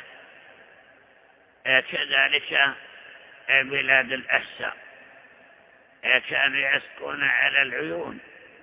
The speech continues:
عندهم عيون نابعة لا تغور بإذن الله، ولذلك يسقون نخيلهم بدون تكلفة.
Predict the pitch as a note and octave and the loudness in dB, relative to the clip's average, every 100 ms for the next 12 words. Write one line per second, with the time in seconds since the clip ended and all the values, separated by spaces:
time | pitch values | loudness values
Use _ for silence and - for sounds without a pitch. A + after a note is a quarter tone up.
0 | - - - - A#2 C3+ C#3 C#3 C3+ C#3 | -20 -20 -20 -4 0 2 2 0 0 -2
1 | C3+ C3+ C#3 C3 C3+ C3 B2+ B2 A2 B2+ | -4 -4 -4 -2 -2 -2 -2 -4 -4 -2
2 | C3 C#3 - - - - - - - - | 0 0 -2 -14 -20 -20 -20 -20 -20 -20
3 | - - - - - B2 B2+ C3 C#3+ C#3 | -20 -20 -20 -20 -2 2 2 2 2 0
4 | D3+ B2+ B2+ C#3 C3+ C3 B2+ B2+ C3 C3 | -4 -8 -8 -10 -8 -6 -6 -6 -6 -4
5 | B2+ C3 B2 G#2+ G#2+ - - - - - | -2 -2 -2 -2 -8 -14 -20 -20 -20 -20
6 | - - - - _ _ _ _ _ _ | -20 -20 -20 -20 _ _ _ _ _ _
7 | _ _ _ _ B2 B2+ C3+ C#3 C3 C3+ | _ _ _ _ -8 -2 0 0 0 0
8 | C#3 C#3+ - C#3 C3+ - - - - - | 2 0 0 0 0 0 -12 -20 -20 -20
9 | - - - C3 C3+ C3+ - C3+ C#3 C#3 | -20 -18 -2 2 2 2 -8 -12 -8 -6
10 | C#3 C#3+ - C#3+ C#3 C3+ C3 C#3 C3+ C3+ | -2 -4 -4 -4 -4 -4 -4 -6 -6 -8
11 | B2+ C3+ C3 C3 - C3 C3 B2 A#2+ A#2 | -6 -6 -4 -4 -2 -4 -4 -8 -8 -8
12 | A2 | -10